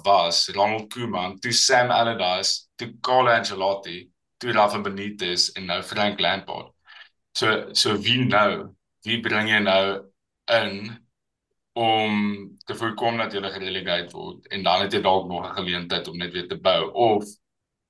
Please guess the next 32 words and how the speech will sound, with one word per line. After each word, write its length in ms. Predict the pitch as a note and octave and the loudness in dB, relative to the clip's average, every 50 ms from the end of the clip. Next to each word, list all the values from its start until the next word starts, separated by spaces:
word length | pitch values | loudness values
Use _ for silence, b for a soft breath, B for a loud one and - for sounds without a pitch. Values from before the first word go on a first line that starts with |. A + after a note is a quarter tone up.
| _ _ _ _ _ _ | _ _ _ _ _ _
soos 280 | - - A#2 A2 G#2+ - | -4 -2 0 0 0 0
iemand 280 | - C3 C3 C3+ B2+ - | 0 0 0 0 0 0
het 80 | A2 | 0
nou 140 | G2 G#2 G#2 | 0 2 2
net, 160 | G#2+ A2+ G#2 | 2 0 -2
ek 60 | F#2 - | -2 -4
dink 120 | G2+ G2 | -10 -8
Connor, 180 | - A2+ A2 A2 G#2+ | -6 -4 -2 0 2
jy 80 | G2+ | 2
het 120 | F#2+ G2 G2 | 2 2 0
genoem, 300 | - G2+ G2 G2 G2 F#2 | -4 -6 -6 -6 -6 -8
of 120 | F2+ F2+ F2+ | -8 -6 -2
Waans, 220 | F2+ F#2 F#2+ F2+ | 0 0 2 2
jy 60 | F#2+ F#2 | 0 0
het 100 | F2+ - | 0 -2
genoem, 560 | G2 F#2+ F#2+ F#2 F2+ F2 E2 D#2+ - - _ _ _ _ _ _ - | -6 -6 -4 -4 -6 -8 -10 -12 -16 -20 _ _ _ _ _ _ 0
eintlik 260 | A2+ A#2 A#2 A2+ G#2 | 2 2 2 2 0
moet 100 | G#2 G#2 | 0 0
hulle 140 | A#2 A2 G#2 | 0 0 2
net 180 | G2+ G2 F#2+ | 0 -2 -2
gerelegeerd 580 | - - F#2 F2+ F2+ F#2 F2+ - E2+ E2+ - - | -4 -8 -8 -8 -8 -8 -8 -8 -10 -10 -10 -14
word. 200 | - F#2 - - _ _ _ _ | -16 -18 -18 -20 _ _ _ _
Weet, 200 | G#2+ G#2 G#2 G#2 | -4 -4 -2 0
wat, 280 | G#2+ G#2 - - - G2+ | 0 0 0 -2 2 2
wat 160 | G2 G2 - | 2 2 2
is 120 | - - | 0 0
jou, 400 | A2 G#2 G2+ G3+ - G3 - - _ _ _ _ _ _ _ _ _ _ _ _ _ _ _ _ _ | 2 2 2 2 2 0 -2 -8 _ _ _ _ _ _ _ _ _ _ _ _ _ _ _ _ _
wat 100 | - G2 | -6 -4
is 60 | F#2+ G#2+ | -4 -4
jou 100 | G2+ F#2+ | -4 -6
gevoel 220 | G2 F#2+ G2 G2 | -8 -10 -8 -6
daaroor? 400 | F#2 E2+ F2 E2+ - - - - | -4 -4 -4 -4 -6 -10 -14 -20